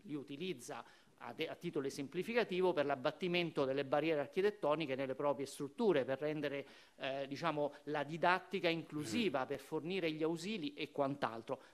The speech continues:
ma certamente non può essere compresa a questo fondo nell'ambito del, eh, budget di progetto. Pertanto se ne chiede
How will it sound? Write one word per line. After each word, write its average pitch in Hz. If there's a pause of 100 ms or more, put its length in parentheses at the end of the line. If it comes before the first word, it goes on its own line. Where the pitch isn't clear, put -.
ma 151
certamente 185
non 139
può 170
essere 147
compresa 160
a 120
questo 175
fondo 160 (240)
nell'ambito 165
del, 156
eh, 147
budget 156
di 139
progetto. 135
Pertanto 143
se 156
ne 151
chiede 156